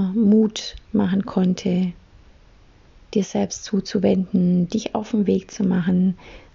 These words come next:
ähm, dich selbst zu heilen. Und freue mich sehr, dass du wieder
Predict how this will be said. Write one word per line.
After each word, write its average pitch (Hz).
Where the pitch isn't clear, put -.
ähm, 180
dich -
selbst -
zu -
heilen. 180
Und 170
freue 240
mich 214
sehr, 208
dass 196
du 185
wieder 185